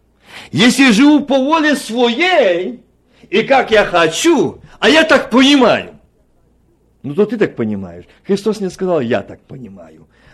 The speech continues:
Я пришёл исполнить волю пославшего меня Отца. Правда? Волю пославшего меня Отца.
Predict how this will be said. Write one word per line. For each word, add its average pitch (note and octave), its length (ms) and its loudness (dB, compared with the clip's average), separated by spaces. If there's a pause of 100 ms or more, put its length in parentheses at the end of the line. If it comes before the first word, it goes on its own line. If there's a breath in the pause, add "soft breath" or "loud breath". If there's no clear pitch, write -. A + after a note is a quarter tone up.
(100)
Я F#3 180 0
пришёл D#3+ 420 -8
исполнить D#3 600 -10
волю F3 280 -6
пославшего G#2+ 600 -16
меня G2+ 300 -18
Отца. - 300 -20 (1700)
Правда? G#3+ 360 -8 (1900)
Волю A#3+ 420 0
пославшего F#3 640 -4
меня D#3+ 340 -6
Отца. - 400 -12